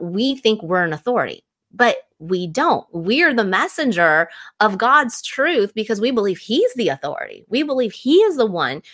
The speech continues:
who has created the world, that has given us life, that has given us purpose. We, we believe that he's the authority, and we're sharing that. But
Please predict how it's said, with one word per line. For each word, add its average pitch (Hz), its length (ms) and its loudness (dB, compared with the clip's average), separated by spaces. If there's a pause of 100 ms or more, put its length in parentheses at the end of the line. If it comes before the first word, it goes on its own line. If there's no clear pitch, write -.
(120)
who 262 160 0
has 240 200 0
created 226 560 2
the 180 120 0
world, 160 340 0
that 165 160 -2
has 196 220 -8
given 226 260 -2
us 185 180 -6
life, 170 280 0
that 160 100 -4
has 170 100 -10
given 185 280 -4
us 165 160 -8
purpose. 202 580 -6 (360)
We, 190 280 -8
we 262 140 -4
believe 294 340 -4
that 185 160 -6
he's 254 340 -6
the 208 120 -4
authority, 202 460 -4
and 165 120 -10
we're 156 100 -10
sharing 233 540 -6
that. 123 220 0 (500)
But 233 320 4